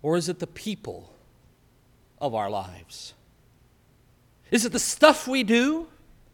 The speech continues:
the stuff we have, the stuff we make and consume that's important? Or is it the people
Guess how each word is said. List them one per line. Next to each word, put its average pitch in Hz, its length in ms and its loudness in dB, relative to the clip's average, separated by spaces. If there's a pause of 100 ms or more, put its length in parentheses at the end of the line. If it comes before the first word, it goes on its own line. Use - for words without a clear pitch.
(300)
the 240 80 2
stuff - 400 2
we 240 160 -2
have, 202 680 4 (480)
the 233 80 8
stuff - 480 2
we 269 140 2
make 208 280 2
and 165 140 -6
consume 196 600 0
that's 214 160 -6
important? 220 640 0 (1040)
Or 175 120 4
is 214 140 4
it - 60 -16
the 330 80 2
people - 680 -8